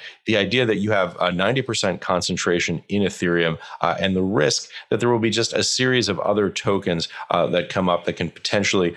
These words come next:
serve the Ethereum function, the smart contract function, more efficiently, uh, more cheaply, um, more elegantly, and therefore potentially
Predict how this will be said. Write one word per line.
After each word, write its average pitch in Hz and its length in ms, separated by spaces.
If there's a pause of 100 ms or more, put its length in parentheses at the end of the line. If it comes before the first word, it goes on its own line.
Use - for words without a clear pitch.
(140)
serve 107 380
the 95 120
Ethereum 92 500
function, 98 560 (180)
the 87 60
smart 95 400
contract 98 540
function, 85 500 (240)
more 95 200
efficiently, 104 680 (220)
uh, 85 280 (300)
more 92 280
cheaply, 107 600 (220)
um, 80 320 (200)
more 95 260
elegantly, 90 760 (220)
and 95 180
therefore 107 520
potentially 92 800